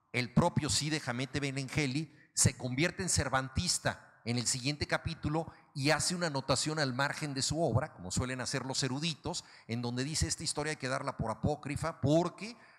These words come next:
no está probado que eso haya sucedido". Claro, no se puede probar porque solo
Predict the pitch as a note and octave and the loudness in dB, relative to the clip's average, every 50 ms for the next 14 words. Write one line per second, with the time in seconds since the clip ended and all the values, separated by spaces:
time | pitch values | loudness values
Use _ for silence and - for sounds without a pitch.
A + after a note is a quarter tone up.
0 | _ _ G#2+ A2+ B2+ D#3 D3+ - - D#3 - - A#2+ G#2+ B2 D#3 E3+ C#3 - - | _ _ -4 0 0 2 0 2 0 0 2 2 0 2 2 0 0 0 -2 -4
1 | C3 - - B2 A#2+ B2 A#2+ - C#3 C3 - C3+ C3+ F#3 G#3 E3 - - E3 E3+ | -2 0 2 2 2 0 -2 -2 -2 -2 0 -2 -2 -2 -2 -4 -2 0 0 0
2 | D3 - A#2 C3+ D#3+ - F3+ - - E3+ E3+ - - C#3 C3+ C#3+ D3+ D3 - - | 0 0 -4 -4 -4 -4 -4 -2 -2 -4 -4 -2 -4 0 2 2 2 0 -2 -8
3 | A#2+ - - G#2+ - - D#3+ E3+ F3 F3 D3+ - - | -10 -6 -2 -2 2 2 2 2 2 -2 -4 -8 -12